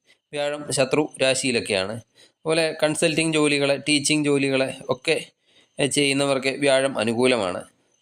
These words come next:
പതിനാലാം തീയതി, ഏ, സൂര്യൻ പത്തിലേക്ക് വരുന്നത് സർക്കാർ സംബന്ധമായ ജോലി ചെയ്യുന്നവർക്കൊക്കെ അനുകൂലമായ,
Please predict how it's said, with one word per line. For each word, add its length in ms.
പതിനാലാം 400
തീയതി, 480
ഏ, 160
സൂര്യൻ 400
പത്തിലേക്ക് 420
വരുന്നത് 540
സർക്കാർ 320
സംബന്ധമായ 560
ജോലി 260
ചെയ്യുന്നവർക്കൊക്കെ 840
അനുകൂലമായ, 680